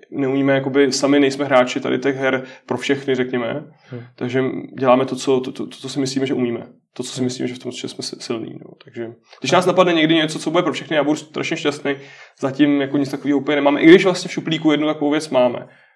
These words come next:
Speaker 1: Týká se V R.
Speaker 2: Aha. Já, proč do toho ještě nejdete? Není na to teďkom zrovna ta ideální doba, kdy, kdy, kdy se do toho pustit?
Speaker 1: No, je to, je to strategický rozhodnutí, no. V tuhle chvíli nás je v týmu třicet.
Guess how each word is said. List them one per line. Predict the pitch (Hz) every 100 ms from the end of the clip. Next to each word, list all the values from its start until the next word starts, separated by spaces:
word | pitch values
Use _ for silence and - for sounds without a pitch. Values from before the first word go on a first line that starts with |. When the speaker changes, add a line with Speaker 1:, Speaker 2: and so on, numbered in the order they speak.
| _ _ _ _ -
Speaker 1:
Týká | 135
se | 139
V | 135 127
R. | 110 - - _ _ _ -
Speaker 2:
Aha. | 143 135 127 - _ _ _ _ _ _ _ _ _ _ _ _ _ -
Já, | 131 139 139
proč | 135 135
do | 131
toho | 135
ještě | 131 139
nejdete? | 135 156 156 - - _ _ - -
Není | 135
na | 143
to | 139
teďkom | 139 139 151
zrovna | 139 151 139 143
ta | 156
ideální | 160 143 139 139 147
doba, | 147 139 139
kdy, | 143 143
kdy, | 139 139 147
kdy | 147 147 131 135 139
se | 139
do | 139
toho | 135 131
pustit? | 135 - - 156 - _ _ _ _ - 160 - _ _
Speaker 1:
No, | 120
je | 123
to, | 139 - 107
je |
to | 131
strategický | 156 147 156 156 196
rozhodnutí, | 156 180 196 -
no. | 127
V | 127
tuhle | 135 147
chvíli | 151 165
nás | 143 - 156
je | 165
v | 160
týmu | 156 156
třicet. | 156 147 - - -